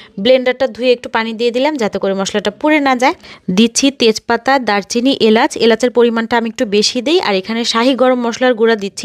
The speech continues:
এর মধ্যে লবঙ্গ, স্টার অ্যানিস, জয়ফল, জয়ত্রী, শাহি জিরা,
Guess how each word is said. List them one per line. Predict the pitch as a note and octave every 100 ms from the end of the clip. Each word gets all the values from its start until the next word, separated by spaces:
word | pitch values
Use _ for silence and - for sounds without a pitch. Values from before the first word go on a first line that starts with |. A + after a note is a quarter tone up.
| A#3
এর | G#3+
মধ্যে | G#3 A#3+ A3+
লবঙ্গ, | G3+ F#3+ G#3+ G#3 G#3 A3+ - -
স্টার | - A3+ G#3
অ্যানিস, | G#3 G#3+ A3+ - -
জয়ফল, | G3+ G3+ A#3 A3+
জয়ত্রী, | G#3+ G#3 - A3+
শাহি | A3+ A#3 A3+
জিরা, | B3+